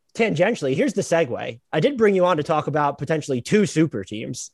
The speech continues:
um, not the Bucks or the Suns, in the Lakers and the Clippers. You do a fantastic job covering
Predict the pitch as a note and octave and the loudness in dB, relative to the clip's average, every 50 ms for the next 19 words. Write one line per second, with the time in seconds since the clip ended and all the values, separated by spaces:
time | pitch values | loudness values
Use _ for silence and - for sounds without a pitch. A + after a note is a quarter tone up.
0 | _ - C3 A#2+ A#2 A#2 A2+ - - C#3 D3+ E3 E3 - D#3 C#3+ B2 C#3+ C#3 C#3 | _ 0 2 2 2 2 0 -2 0 2 2 2 2 2 0 0 2 2 2 2
1 | - - - - - _ E3 D3+ D3+ B2+ B2+ - - D#3+ D3+ B2+ A#2+ A#2+ A2 - | 0 -4 -12 -14 -6 _ 2 2 2 2 0 0 2 2 2 2 -2 -6 -12 -16
2 | _ _ _ _ _ _ _ G3 E3+ E3 D3+ D3+ D3+ C3 D3 C#3+ C3 C#3 C3+ A#2+ | _ _ _ _ _ _ _ 2 2 4 4 4 4 4 2 0 2 0 -2 2
3 | - C3+ A#2+ C3+ C3+ C3+ B2 B2+ B2 C3+ C3+ C3 - C#3 B2+ A#2 C3 B2 B2 A#2+ | 2 2 4 4 2 2 0 0 0 0 0 0 -2 -2 -2 -2 -2 -4 -4 -4
4 | A#2+ G#2+ C3+ B2+ B2 A#2+ - - B2+ A#2+ A#2+ C3 B2+ A#2+ A#2+ B2 | -2 0 0 0 0 0 -2 -4 -4 -2 0 0 0 0 -2 -4